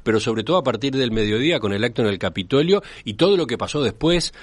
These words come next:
con el encuentro de, de, de Trump con veinte mil de sus seguidores en un estadio, con la ida a la Casa Blanca, con el regreso a la Casa Blanca.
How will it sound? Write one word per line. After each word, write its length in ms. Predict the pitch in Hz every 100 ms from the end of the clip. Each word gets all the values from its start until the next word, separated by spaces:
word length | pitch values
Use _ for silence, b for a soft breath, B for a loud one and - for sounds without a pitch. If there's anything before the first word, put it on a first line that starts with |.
| B B -
con 160 | 101
el 100 | 98
encuentro 440 | 95 95 127 123 110
de, 200 | 95 87
de, 240 | 95 90
de 140 | 87 90
Trump 340 | - 131 127
con 260 | 104 95 87
veinte 300 | 98 101 101
mil 220 | 147 143
de 100 | 110
sus 140 | 113 101
seguidores 500 | 101 101 127 120 107
en 120 | 98
un 80 | 95
estadio, 600 | - 165 165 147 143 117
con 140 | 104
la 80 | 107
ida 200 | 139 127
a 20 |
la 100 | 113
Casa 240 | 107 98 107
Blanca, 380 | 147 156 123 107
con 140 | 110
el 100 | 107
regreso 480 | 110 107 143 170 131
a 40 |
la 100 | 117
Casa 260 | 110 113 120
Blanca. 380 | 131 165 160